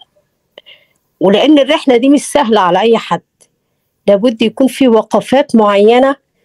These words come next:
وأنا أعتقد إن مش في يوم وليلة، يعني، تحولت من، من، آه، مسيحية إلى الإسلام. فأول سؤال ليك يا، يا نهى،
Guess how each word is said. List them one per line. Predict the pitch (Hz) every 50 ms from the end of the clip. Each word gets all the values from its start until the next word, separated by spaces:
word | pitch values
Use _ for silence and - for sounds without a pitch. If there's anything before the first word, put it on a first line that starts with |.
| _ _ _ _ _ _ _ _ _
وأنا | - - - - - 269 277 240
أعتقد | - 233 226 - - 294 277 - 277 202
إن | 214 214 208 208
مش | 214 202 - -
في | - 214
يوم | 226 254 262 247 233
وليلة، | 220 220 240 254 254 254 247 247 247 _ _ _ _ _ _ _ _ - -
يعني، | - 202 196 190 170 160 170 180 185 185 180 - -
تحولت | 180 - - 202 185 185 196 226 233 233 214 - -
من، | 190 190 185 185 180 170 175 175 - 175
من، | 180 175 175 175 180 180
آه، | 175 175 - - - - - - - -
مسيحية | - 175 175 - - 185 - - 226 233 233 220
إلى | 208 220 208 208 180
الإسلام. | 180 - - - - - 160 165 170 - _ _ _ _ _ - - - - - - - - - - - - - - - - - - _ _ _ _ _
فأول | - 247 - 262 311 349 349 330
سؤال | - - 311 269 302 320 311 302
ليك | 311 311 311 - 262
يا، | 262 254 226 226 226 226 214 -
يا | 240 247 240
نهى، | 240 240 220 202 190 180